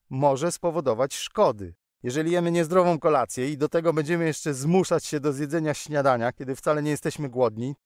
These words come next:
to może to jeszcze pogorszyć sytuację. Celem tego filmu nie jest udowodnienie, że wnioski płynące z artykułu są na pewno błędne, ale że jest rzeczą ważną, żeby zdawać sobie sprawę,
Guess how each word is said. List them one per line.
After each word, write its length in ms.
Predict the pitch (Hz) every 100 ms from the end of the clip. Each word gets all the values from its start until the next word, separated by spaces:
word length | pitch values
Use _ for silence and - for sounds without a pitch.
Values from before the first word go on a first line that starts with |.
| _
to 100 | 170
może 240 | 156 165 185
to 100 | 147
jeszcze 300 | 151 - 151
pogorszyć 520 | 180 190 160 120 -
sytuację. 580 | - 110 92 - 139 - _
Celem 300 | - 208 208
tego 240 | 180 156 151
filmu 460 | 208 180 156 175 -
nie 240 | 143 185 196
jest 280 | 165 - -
udowodnienie, 760 | 156 160 147 135 170 180 156
że 140 | 127 135
wnioski 560 | 117 170 190 - 156
płynące 460 | - 147 151 156 139
z 60 | 139
artykułu 560 | 123 - - 165 147
są 140 | - 147
na 180 | 143
pewno 340 | - 147 131 135
błędne, 560 | 135 131 113 110 117 131 _ -
ale 240 | 151 156
że 140 | 151
jest 220 | 170 147 120
rzeczą 400 | 156 165 156 127
ważną, 680 | 120 185 160 123 135 156
żeby 260 | 139 127 127
zdawać 400 | 113 170 156 -
sobie 280 | 147 135 123
sprawę, 560 | - 165 151 135 147